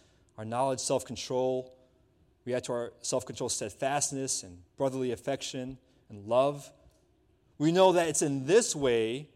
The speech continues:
that there will be richly provided for us an entrance into the eternal kingdom of God. But where do I get this conformity to Christ?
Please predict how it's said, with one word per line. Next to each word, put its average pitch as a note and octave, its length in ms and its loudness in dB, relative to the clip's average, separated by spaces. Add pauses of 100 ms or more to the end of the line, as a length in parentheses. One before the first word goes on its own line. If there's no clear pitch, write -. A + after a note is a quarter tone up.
(420)
that B2+ 140 -2
there C#3 100 2
will C#3 80 4
be C3+ 120 0
richly D#3+ 320 2
provided C#3 440 0
for F#3 300 4
us A#2 260 2
an C3 80 -10
entrance D3+ 420 -6
into C3+ 200 -10
the B2+ 100 -6
eternal C3 300 -8
kingdom C#3+ 360 -12
of G2 80 -16
God. A#2 360 -8 (2250)
But C3 80 -4
where E3 160 4
do G3 100 6
I F3 100 6
get D#3+ 260 2
this D#3+ 160 -2
conformity D3+ 600 -2
to A#2 80 -2
Christ? - 580 0